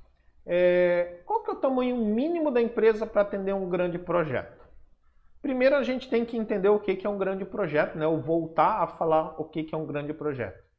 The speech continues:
Né? A gente pode tá falando que um grande projeto pra um cara que atende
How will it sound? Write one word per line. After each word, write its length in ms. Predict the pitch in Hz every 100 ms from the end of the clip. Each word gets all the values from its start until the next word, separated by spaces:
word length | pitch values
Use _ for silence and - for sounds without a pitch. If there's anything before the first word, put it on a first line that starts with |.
| _ _ _ _ _
Né? 160 | 131 180
A 100 | 185
gente 200 | 180 180
pode 240 | 190 185
tá 140 | 185 180
falando 320 | 170 165 156
que 100 | 165
um 120 | 156
grande 280 | 156 220 226
projeto 560 | 220 190 170 156 -
pra 100 | -
um 80 | 147
cara 260 | 151 151 143
que 100 | 147
atende 760 | 139 - 143 135 123 113 -